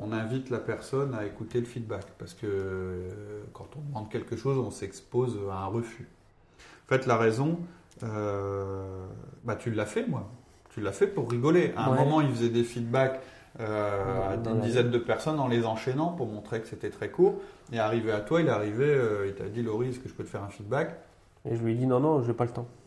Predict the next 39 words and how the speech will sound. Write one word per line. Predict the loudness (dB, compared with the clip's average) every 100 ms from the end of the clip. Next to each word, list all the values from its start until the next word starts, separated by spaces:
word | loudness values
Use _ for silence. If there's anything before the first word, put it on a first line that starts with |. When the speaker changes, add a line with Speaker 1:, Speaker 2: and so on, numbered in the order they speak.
| 0
Speaker 1:
Ouais, | 8 8
t'as | 8
dit | 4 2
non. | 0 -4 -10 -20 -10
Pour | -8 -6
rigoler, | -4 0
alors | 2 2 -2
il |
a | -6
fait, « | -12 -10
Ok. | -8
Speaker 2:
Et | -8 -12 -20 _ -18 -6
il | 0
Speaker 1:
Ok, | 4
Speaker 2:
est |
parti. | 4 4 -2
Speaker 1:
c'est | -2
pas | -2
grave. » | -4 -4 -2
Il | -2
est |
parti. | 0 -4 -4 -8 -10 -20 _ -12
Et | -10
puis | -4 2
il | 2
a | 2
commencé, | 0 -4 -6 -8
continué | -12 -6 -2
à | -2
faire | -2 -6
des | -6
feedbacks | -10 -4 -4 -4
sur | -8
d'autres | -10 -8
personnes. | -8 -6 -4
Et | 2
il | 4
est |
revenu. | 6 6 4 -2